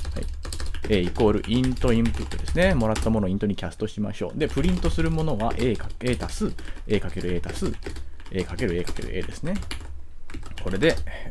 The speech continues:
よろしい。で、入力例をいくつか試してみましょうか。えー、二の時は十四。正しいですね。で、十の時は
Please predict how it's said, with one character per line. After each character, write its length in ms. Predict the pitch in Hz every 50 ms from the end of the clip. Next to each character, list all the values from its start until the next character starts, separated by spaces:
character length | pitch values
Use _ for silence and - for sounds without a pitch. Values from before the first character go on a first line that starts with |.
| - - -
よ 120 | 90 165
ろ 60 | - -
し 140 | - -
い。 40 | - - - - - - - - - - - - - - - - - - - - - - - - - - - - - - - -
で、 180 | 175 175 - -
入 160 | 143 156 170
力 260 | 175 175 175 - 175
例 100 | 135 104
を 80 | 95 101
い 60 | 110
く 80 | - -
つ 60 | -
か 80 | - -
試 200 | - 101 101 92
し 60 | - -
て 100 | - -
み 60 | 73
ま 100 | - -
し 120 | - -
ょ 40 | -
う 40 | -
か。 240 | - - - - - - - -
え 140 | 113 110 110
ー、 20 |
二 160 | 117 139 175
の 100 | 143 98
時 260 | - 87 - - 82
は 180 | 82 - - - - - - - -
十 180 | - 98 90 85
四。 140 | 80 80 - - - - - - - - - - - - - - -
正 200 | - - - -
し 40 | 95
い 40 | -
で 60 | - -
す 80 | - 147
ね。 160 | 190 202 - - - - - - - -
で、 100 | 175 165
十 160 | 160 196 185
の 120 | 131 101
時 180 | - - - 101
は 220 | 101 131 156 -